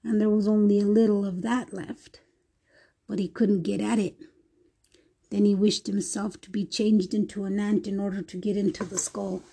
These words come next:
and to get fat enough to eat, for there was only an ant's about an ant's meal left. Hmm.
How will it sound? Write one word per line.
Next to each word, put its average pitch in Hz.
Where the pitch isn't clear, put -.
and 214
to 214
get 185
fat 202
enough 208
to -
eat, 180
for 202
there 202
was 190
only 214
an 202
ant's -
about 190
an 196
ant's -
meal 208
left. -
Hmm. 254